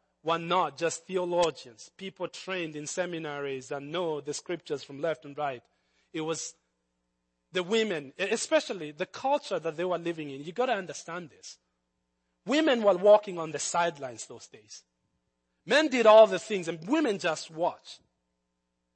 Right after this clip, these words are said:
But yet they're the first ones that God said, "Hey," they're the first ones that discovered that Christ had risen. They even found out before the twelve disciples did.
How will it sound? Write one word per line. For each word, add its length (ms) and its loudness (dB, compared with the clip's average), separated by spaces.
But 140 2
yet 280 6
they're 160 4
the 160 0
first 460 -2
ones 540 -8
that 240 4
God 320 8
said, 320 2
"Hey," 440 -2
they're 100 6
the 100 -2
first 360 4
ones 160 -4
that 200 -6
discovered 680 -8
that 140 -12
Christ 360 -8
had 120 -12
risen. 300 -2
They 180 4
even 260 6
found 360 6
out 220 6
before 460 8
the 80 0
twelve 320 2
disciples 560 -4
did. 220 -10